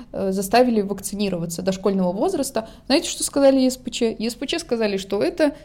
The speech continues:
соответствует нормам демократического общества, что это вызвано ситуацией, которую мы сейчас имеем.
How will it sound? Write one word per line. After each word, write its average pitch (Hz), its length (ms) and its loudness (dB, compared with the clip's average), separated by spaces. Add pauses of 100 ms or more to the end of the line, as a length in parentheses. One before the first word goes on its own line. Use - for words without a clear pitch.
соответствует 240 680 0 (240)
нормам 247 340 4
демократического 202 840 -2
общества, 214 720 -2
что - 180 2
это 254 140 2
вызвано 254 420 2 (280)
ситуацией, 262 680 4
которую 220 300 -2
мы 262 120 4
сейчас - 320 -6
имеем. 202 460 0